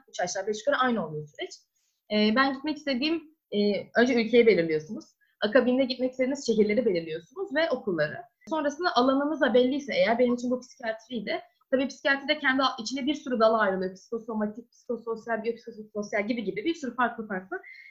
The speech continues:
diğer alanlarla da ortak olduğu, entegre olduğu farklı farklı alanlar var. Benim için işin açığı biraz daha psikosomatik olabilirdi. Yani farklı farklı böyle şeylerim vardı, ilgi alanlarım vardı. Akabinde şunu yaptım.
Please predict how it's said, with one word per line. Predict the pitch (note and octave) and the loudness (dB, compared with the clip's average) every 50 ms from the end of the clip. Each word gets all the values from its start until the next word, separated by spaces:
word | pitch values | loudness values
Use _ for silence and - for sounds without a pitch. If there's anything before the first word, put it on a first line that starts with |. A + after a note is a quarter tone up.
| - - F#3+ F#3+ | -12 -8 0 4
diğer | G#3 A#3+ A#3+ | 6 6 6
alanlarla | A#3 G#3+ G#3+ G#3 G#3 G#3+ A3+ A3 A3 A3 G3 F3 | 6 6 6 6 6 6 6 6 6 6 6 6
da | F3 E3 D3+ D#3 - - | 6 4 2 2 0 -2
ortak | F3+ E3+ - - E3 - - E3+ | -2 -2 -2 -6 -10 -10 -6 -4
olduğu, | E3 D#3+ D#3+ D#3+ - F3+ | -4 -4 -4 -6 -8 -10
entegre | F3+ F#3 F#3 G3+ F#3 F#3+ G3 | -10 -8 -8 -12 -12 -8 -8
olduğu | E3+ C#3+ D3+ B3+ B3+ | -8 -4 -4 -4 -2
farklı | B3 A3 G#3+ G#3+ - _ | -2 -4 -4 -6 -10 _
farklı | - - - C#4 | -12 -4 -2 0
alanlar | A#3+ G3 E3+ E3+ E3+ D3+ C#3 - A3+ | 2 4 2 2 0 -2 -6 -4 -6
var. | C#4+ F4+ - - _ _ _ _ - - - _ - | -6 -8 -8 -12 _ _ _ _ -20 -20 -20 _ -2
Benim | G#3 B3+ C#4+ D4+ E4+ F#4 G4 F#4+ F4 D#4+ - _ - | 0 0 2 2 2 0 0 -2 -6 -10 -16 _ -10
için | B3+ - - E4+ E4+ E4+ D#4 | -8 -6 -4 -4 -4 -4 -4
işin | D4 - - C#4 C#4+ | -6 -6 -4 -2 -2
açığı | C#4 C#4 - D#4+ D4 | -2 -2 -2 -4 -2
biraz | C#4 C#4 C#4 C4+ C4+ C4+ | -2 0 0 0 0 0
daha | C#4 C4 A#3+ D#4 E4+ E4+ - - - - _ _ | -2 0 2 2 0 0 -2 -8 -18 -20 _ _
psikosomatik | - - - - C#4+ C#4 - C4 A#3+ A#3 A#3 - - - _ - - | -20 -16 -8 -8 -6 -4 -4 -4 -4 -4 -4 -8 -14 -20 _ -8 -2
olabilirdi. | G3+ F#3+ F3 E3+ F3 E3 E3 D#3+ D#3+ D#3+ F#3 | 0 0 0 0 2 2 2 2 2 0 0
Yani | G#3+ A3+ B3+ A#3+ | 2 0 2 0
farklı | D4+ D4 D4+ D#4+ D#4 | -2 -2 -2 -4 -2
farklı | - C4+ C4 B3+ - D4+ B3+ | -2 -2 -2 -2 -4 -2 0
böyle | C4 B3+ C4 C#4+ D4+ C#4 | 2 2 4 2 0 0
şeylerim | - - C4+ B3 B3+ C4 C4 A3+ | 0 0 2 2 4 2 2 2
vardı, | D#3+ D3+ D#3 G3+ | 0 0 0 0
ilgi | G#3 B3 A#3+ | 0 2 2
alanlarım | B3 B3 B3 C4 C4 B3+ C#4 C#4+ | 2 2 0 0 0 -2 -2 -2
vardı. | D4 C#4+ A3+ G#3 G3+ D4+ E4+ - - _ _ _ - | -2 -2 -4 -4 -6 -8 -10 -12 -16 _ _ _ -6
Akabinde | B3+ - E4+ B3+ D#4 C#4+ B3+ E4 | 0 0 0 0 0 0 -2 -2
şunu | D#4+ - D#4 D4 | -2 -2 -2 0
yaptım. | C4 G#3 F3 F3+ - - C4+ E4+ | 0 0 0 -2 -4 -4 -4 -4